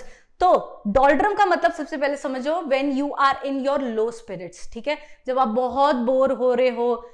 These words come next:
कुछ करने को नहीं है, जो कि हमारे ट्वेंटी ट्वेंटी ईयर ने हमें सबको ही दिया है। कोविड आ गया था,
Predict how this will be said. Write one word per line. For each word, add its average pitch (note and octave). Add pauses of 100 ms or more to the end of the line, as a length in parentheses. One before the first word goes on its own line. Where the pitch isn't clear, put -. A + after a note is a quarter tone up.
(120)
कुछ D#4+
करने D4
को D4+
नहीं D4
है, B3+ (260)
जो D4
कि E4
हमारे C#4+
ट्वेंटी D4
ट्वेंटी C#4+
ईयर C#4
ने C#4+
हमें C#4
सबको D4
ही D#4+
दिया C4+
है। C4
कोविड D4+
आ C#4+
गया C4+
था, C4